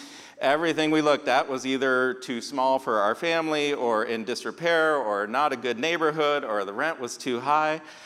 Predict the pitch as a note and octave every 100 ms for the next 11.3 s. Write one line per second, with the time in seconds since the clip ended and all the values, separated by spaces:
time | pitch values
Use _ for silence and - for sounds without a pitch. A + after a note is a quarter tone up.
0 | - - - C#3 F3+ G#3 G3+ - - G3+
1 | F#3 G3 G#3+ C4+ G3 D#3+ F3+ G#3+ D3+ C#3
2 | D#3 D#3+ D3+ D#3 - A#3 D#3 C#3+ D3+ C#3+
3 | C3 A#2+ B2 D#3+ B3 A#2 A2+ - - -
4 | - - _ _ _ _ _ _ _ _
5 | _ _ _ _ _ _ _ _ D3 F#3+
6 | G#3+ E3+ A3 G3 D3+ D#3 D#3+ E3+ C#3 F#3+
7 | G3+ F3 D3+ - D3 F#2+ F#2+ D3 D#3 -
8 | - - - - _ _ _ _ _ _
9 | _ _ _ A2+ C3+ D3 F#3 G3 - F3
10 | E3 F3 F3 D3+ D3+ D3 C3 C3+ D3+ E3
11 | F3 E3+